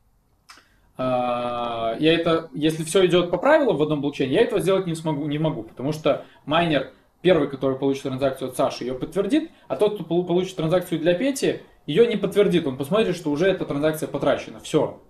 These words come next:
то есть деньги брать нельзя. Но если я возьму и разветвлю блокчейн, используя огромные мощности, у меня такое теоретически может получиться.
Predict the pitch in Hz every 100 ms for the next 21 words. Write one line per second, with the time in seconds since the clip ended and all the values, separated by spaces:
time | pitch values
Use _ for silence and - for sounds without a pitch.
0 | _ - 113 139 160 131 135 135 113 98
1 | - - - 147 175 233 - 135 110 -
2 | _ _ - 165 151 127 147 175 151 127
3 | 139 135 170 175 156 127 156 - 311 302
4 | 254 160 175 151 147 151 139 135 131 127
5 | 123 131 151 247 226 180 147 135 180 175
6 | - 143 160 160 143 147 135 -